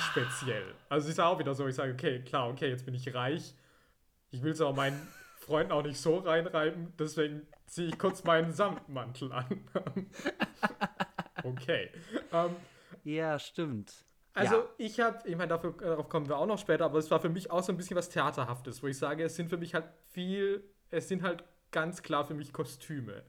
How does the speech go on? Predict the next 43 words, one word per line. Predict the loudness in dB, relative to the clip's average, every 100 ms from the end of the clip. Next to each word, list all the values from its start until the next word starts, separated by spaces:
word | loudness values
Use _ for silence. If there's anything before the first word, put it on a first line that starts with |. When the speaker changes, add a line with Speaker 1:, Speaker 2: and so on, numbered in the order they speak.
| _ 0
Speaker 2:
Hm, | 2 2 -2 -6
mhm, | -4 0 -2 -4 -6
mhm. | -4 -2 -4 -8 -2
Speaker 1:
Aber | 2 4
das | 2
ist | 0
ja | 0
auch | 0
okay. | 0 0 0
Ich |
mein, | -2 -6 -4
offensichtlich | -6 -4 -8 -6 -6
ist | -4
ja |
dieser | -2 -2
Film | -2 -4
nicht | -4
um | -4
Naturalismus | -2 -2 -4 -4 -6 -6
bemüht, | -4 -4 -4 -6 -10 -8
ähm, | -2 0 -2
dementsprechend | -2 2 2 2 -2
Speaker 2:
Ja. | 0
Speaker 1:
kann | -2
man | 0
das | 0 0
ja | -2
auch | -4
machen. | -8 -12 0
Speaker 2:
Ja, | 2 2 -4 _
und | 0 2
das, | 2
und | 0
das | -2 0
find, | -4 -2 -8 _ -14 -14 -2
für | 4
mich | 6 6
ist | 2
sowas | 4 4 2
immer | 2
erstmal | 0 2 0
interessant. | 0 0 2 2 2 -10 -6
Speaker 1:
Ja. | -6 -6